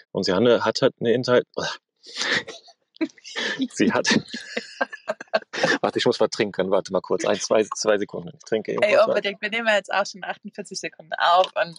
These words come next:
Speaker 2: ähm,
Speaker 1: Ah.
Speaker 2: auch das werden wir, oder? Ah, das lassen wir
Speaker 1: Achtundvierzig Minuten meinst du, ne?
Speaker 2: Ja.
Speaker 1: Ja.
Speaker 2: Was hab ich gesagt?
Speaker 1: <laughs> Sekunden.
Speaker 2: <laughs> Oh, Leute, ey.
Speaker 1: Ah,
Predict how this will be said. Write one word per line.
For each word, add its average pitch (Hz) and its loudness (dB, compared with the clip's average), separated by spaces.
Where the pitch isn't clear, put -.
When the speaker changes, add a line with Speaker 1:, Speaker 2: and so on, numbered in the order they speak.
Speaker 2:
ähm, 165 2
Speaker 1:
Ah. - 0
Speaker 2:
auch 269 -4
das 175 0
werden 196 0
wir, 190 -4
oder? 147 -10
Ah, 359 -6
das - -14
lassen 139 -4
wir - -2
Speaker 1:
Achtundvierzig 110 0
Minuten 113 2
meinst 87 2
du, 85 2
ne? 110 0
Speaker 2:
Ja. 214 -8
Speaker 1:
Ja. 208 2
Speaker 2:
Was - 0
hab 196 -6
ich - -8
gesagt? - 0
Speaker 1:
<laughs> - -6
Sekunden. - 2
Speaker 2:
<laughs> 381 -4
Oh, 539 8
Leute, 381 0
ey. 156 -2
Speaker 1:
Ah, 294 -2